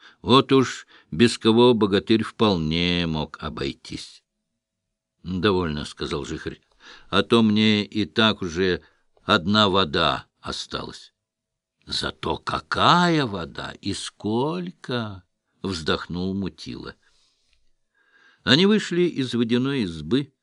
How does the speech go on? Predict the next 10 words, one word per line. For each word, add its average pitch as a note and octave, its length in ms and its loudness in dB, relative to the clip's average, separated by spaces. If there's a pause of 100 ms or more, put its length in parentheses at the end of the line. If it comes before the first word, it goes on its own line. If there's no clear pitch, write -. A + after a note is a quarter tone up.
(240)
Сквозь D3 680 2
толщу D#3+ 520 4
зеленой C3 460 4
воды B2+ 300 0
еле-еле D3 720 0
проглядывало A2 720 2
солнце. G#2+ 680 -2 (680)
Поднимались C3 720 6
наверх B2+ 400 2
медленно. B2+ 840 0